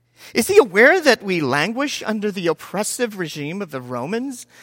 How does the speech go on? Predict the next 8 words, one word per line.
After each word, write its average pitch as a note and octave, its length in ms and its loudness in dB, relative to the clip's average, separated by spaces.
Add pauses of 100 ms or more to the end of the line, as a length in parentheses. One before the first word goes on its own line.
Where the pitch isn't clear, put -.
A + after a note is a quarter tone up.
(300)
and D3 460 0 (640)
the E3 120 -6
puppet - 440 -4
powers G3 540 4
that C#3+ 220 0 (480)
control F3 720 2
our D#3 100 4
reality? F3 800 0